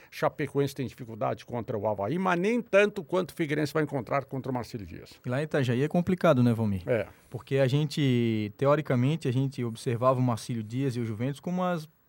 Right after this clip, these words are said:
Speaker 2: os piores times, ou então as menores forças desse campeonato catarinense. E o Marcílio Dias deu uma prova da sua
Speaker 1: Time
Speaker 2: competência na quarta-feira,
Speaker 1: e ti-,
Speaker 2: quando empatou com o Criciúma
Speaker 1: e
Speaker 2: por
Speaker 1: time,
Speaker 2: um a um.
Speaker 1: e time de experiência,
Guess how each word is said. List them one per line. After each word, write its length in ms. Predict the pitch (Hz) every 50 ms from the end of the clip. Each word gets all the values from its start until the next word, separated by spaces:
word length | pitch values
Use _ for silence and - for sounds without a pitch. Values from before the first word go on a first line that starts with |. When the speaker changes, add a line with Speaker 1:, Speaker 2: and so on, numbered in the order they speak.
| _ _ _ _ _ _ _ -
Speaker 2:
os 80 | - - _
piores 340 | - 160 160 196 220 190 - -
times, 360 | - - 196 202 180 139 113
ou 60 | 123
então 180 | 123 123 - 147
as 100 | 151 139
menores 380 | 147 139 131 131 139 151 143
forças 400 | - - - 147 151 156 - 175
desse 200 | 147 160 160 147
campeonato 360 | - 175 156 - - 147 147 -
catarinense. 600 | 165 151 - 156 160 165 170 160 127 - - - - - - - - - - _ -
E 40 | 120
o 40 |
Marcílio 400 | 123 127 123 120 - - 131 127
Dias 240 | 120 113 135 143 139
deu 80 | 127 143
uma 140 | 139 135 123
prova 440 | 120 - 135 135 147 156 147 139 127
da 160 | 117 123 117
sua 160 | 110 - 143 147
Speaker 1:
Time 120 | 170 156
Speaker 2:
competência 500 | 147 - 156 139 - 143 147 165 - 196
na 120 | 180 175
quarta-feira, 500 | - - 175 160 - 160 139 - - 170
Speaker 1:
e 40 | 190
ti-, 100 | - 202
Speaker 2:
quando 160 | 190 180 185
empatou 380 | 185 180 - 180 165 - - 180
com 80 | 196 196
o 40 |
Criciúma 340 | 175 196 180 143 - - 190
Speaker 1:
e 20 | 202
Speaker 2:
por 80 | - 226
Speaker 1:
time, 80 | 247
Speaker 2:
um 60 | 269
a 40 | 262
um. 220 | 240 247 240 165 -
Speaker 1:
e 80 | 139 117
time 280 | - - 131 143 170
de 80 | 156 -
experiência, 760 | - - - 202 202 180 143 160 180 - - - 104 76 65